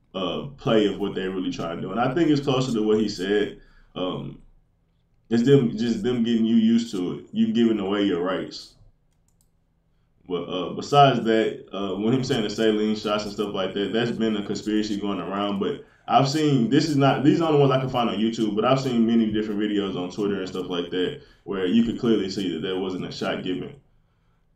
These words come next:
and, um, there wasn't no liquid in it and stuff like that. So yeah, I, and they'll be doing that on T V. So,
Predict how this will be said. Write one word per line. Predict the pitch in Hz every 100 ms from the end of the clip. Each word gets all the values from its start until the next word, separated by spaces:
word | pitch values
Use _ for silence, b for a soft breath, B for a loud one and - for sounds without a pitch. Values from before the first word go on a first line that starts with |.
| _ _ _ _ -
and, | 95 87
um, | 92 92 76 69 - - _ _ _ _ _ -
there | 98
wasn't | 107 104 104
no | 101
liquid | 98 107 98 90
in | 90
it | 82
and | 82
stuff | 87 87
like | 85 85
that. | 85 87
So | - 80
yeah, | 87 98
I, | 92 107 -
and | 113 110 107 98
they'll | 123 123
be | 117
doing | 113 120
that | 113
on | 107 101
T | 117
V. | 104 104
So, | 95 90 85